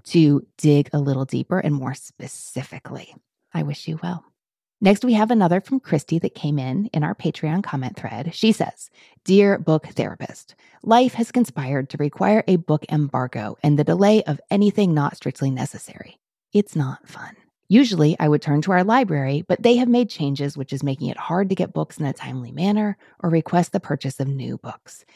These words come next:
It is proving frustrating, and my mood is not helping, I know. I think I am just in a reading funk. We have a generous home library for which I am exceedingly grateful.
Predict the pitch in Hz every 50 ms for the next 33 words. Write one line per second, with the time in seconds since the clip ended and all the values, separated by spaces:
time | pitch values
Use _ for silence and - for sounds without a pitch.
0 | _ - _ _ _ - 196 202 220 220 220 226 214 - - - 165 156 156 156
1 | 156 - - 135 - - 139 131 127 131 131 135 135 - - - 220 233 226 226
2 | 226 226 226 220 - _ _ - 220 240 233 208 190 185 180 185 180 - 165 -
3 | - - - - - - - 58 - _ _ _ _ 143 - - - - - -
4 | - - _ _ _ _ _ _ _ _ _ - - 147 - - 233 240 247 233
5 | - - 180 185 185 175 156 165 151 147 - - - 147 135 143 147 135 139 135
6 | 135 135 135 131 131 131 - - - - - - 110 113 - - - 131 - _
7 | _ _ _ _ _ _ _ - 175 190 220 214 180 165 151 139 156 - 147 135
8 | 151 175 214 233 226 - - - 156 180 220 240 208 160 143 135 139 131 123 135
9 | 143 190 220 - _ - 202 170 165 170 165 - - 180 180 180 175 - - -
10 | - - - - 277 294 294 220 185 160 135 127 123 - - 139 165 - - -
11 | 127 123 143 175